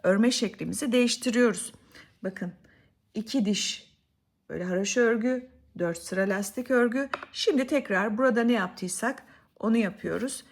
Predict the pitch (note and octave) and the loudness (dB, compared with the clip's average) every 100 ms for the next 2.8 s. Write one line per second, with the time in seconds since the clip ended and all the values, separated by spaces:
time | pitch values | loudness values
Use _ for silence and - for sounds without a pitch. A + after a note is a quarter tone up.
0 | _ _ - A3+ G3+ G3 G3 A3+ A3+ - | _ _ -2 0 2 2 2 2 0 0
1 | G#3 A#3+ A3 G3+ - C4+ - A3+ C4+ B3 | 6 6 6 4 0 -4 0 4 6 6
2 | A3+ F#3 G3 G3+ F#3+ F#3+ F#3+ | 6 4 2 2 2 0 0